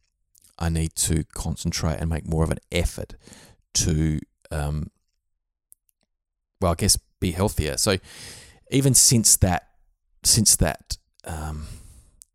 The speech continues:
that day, I have been leaning more towards a plant-based diet, and I don't know why, but, um, because of the whole appendix issue, uh,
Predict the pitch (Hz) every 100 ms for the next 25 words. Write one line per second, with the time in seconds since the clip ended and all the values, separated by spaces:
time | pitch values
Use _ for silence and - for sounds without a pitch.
0 | _ _ - - _ _ _ 82 - -
1 | 87 87 78 78 - _ - 76 76 78
2 | 82 80 78 - - 85 80 85 82 -
3 | - _ _ _ _ _ _ - 90 101
4 | 101 95 98 - - 73 - - 82 -
5 | 80 - 98 85 82 82 82 90 95 87
6 | 78 78 76 80 80 - - - - _
7 | _ _ _ - 78 76 73 - _ _
8 | _ - - - 107 98 87 78 - 82
9 | 85 82 80 80 - _ _ _ _ _
10 | _ - 101 107 101 - - - _ _
11 | _ - - 147 - - - - - 98
12 | 107 - - 82 87 87 85